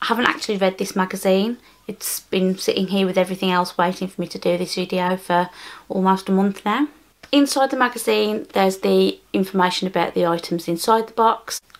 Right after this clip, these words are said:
All the R R P information i-, is in here, um, how to use the items, what they're for, and there's usually articles in here as well, sometimes about the brands, um, trends, beauty trends, fashion trends, fitness trends, um,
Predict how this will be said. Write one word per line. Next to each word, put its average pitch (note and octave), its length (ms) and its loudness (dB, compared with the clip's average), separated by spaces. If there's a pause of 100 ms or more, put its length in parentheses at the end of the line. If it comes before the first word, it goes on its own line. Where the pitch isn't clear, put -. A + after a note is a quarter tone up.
(140)
All G3+ 80 6
the G3 140 6
R F#3 180 6
R F#3 180 0
P G#3+ 180 -2
information G3 680 -2
i-, G3 200 0
is F#3+ 180 -6
in F#3+ 140 2
here, F#3 440 0 (460)
um, E3+ 640 2
how F3 200 -2
to F3 160 -4
use F3+ 220 0
the F3 140 2
items, E3+ 400 0
what - 120 0
they're F3+ 120 -6
for, F3+ 580 2 (400)
and G3 160 2
there's G3 160 2
usually G#3+ 260 4
articles F#3 580 2
in F3+ 80 -2
here F3 280 -2
as E3+ 180 -4
well, E3 220 4
sometimes G3+ 400 -4
about F3 220 0
the - 60 -6
brands, G3 680 2 (320)
um, E3+ 580 2
trends, G3 640 0
beauty F#3+ 360 -2
trends, F#3+ 340 -2
fashion F3+ 320 -4
trends, F3+ 460 -2
fitness - 360 -6
trends, F#3+ 600 -2 (480)
um, F3 580 4